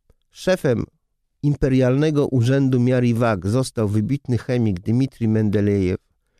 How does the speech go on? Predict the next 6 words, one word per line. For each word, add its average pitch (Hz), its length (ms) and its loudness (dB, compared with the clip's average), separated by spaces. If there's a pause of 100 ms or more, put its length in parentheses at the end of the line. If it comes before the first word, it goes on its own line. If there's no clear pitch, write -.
(240)
twórca 120 580 -2 (160)
układu 123 440 0
okresowego 104 640 -2
pierwiastków, 98 680 -2 (640)
dopiero 127 380 0
wówczas 117 520 -4